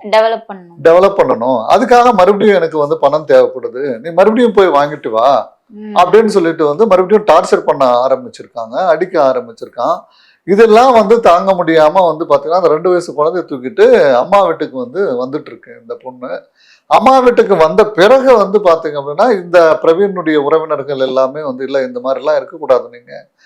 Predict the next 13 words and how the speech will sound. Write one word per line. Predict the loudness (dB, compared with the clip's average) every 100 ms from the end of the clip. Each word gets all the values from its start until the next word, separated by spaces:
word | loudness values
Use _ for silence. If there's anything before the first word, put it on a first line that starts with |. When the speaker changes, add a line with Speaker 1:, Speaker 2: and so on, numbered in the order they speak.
| _ _
Speaker 2:
so | 0
ரெண்டு | 2 4 4
பேரும் | 6 6
வந்து | 4 0
சேர்ந்து | -2 -2 0 0
வாழுங்க, | 2 4 2 0 0 0 0 -2
பணம் | -2 -2 -2
பெருசு | -4 -6 -6
இல்ல" | -6
அப்படின்ற | -6 -8 -8
மாதிரி | -4 -2 0
அவங்க | 0 0 -2
சமாதானப்படுத்தி | -2 2 2 2 2 0 0 -4 -4 -4 -2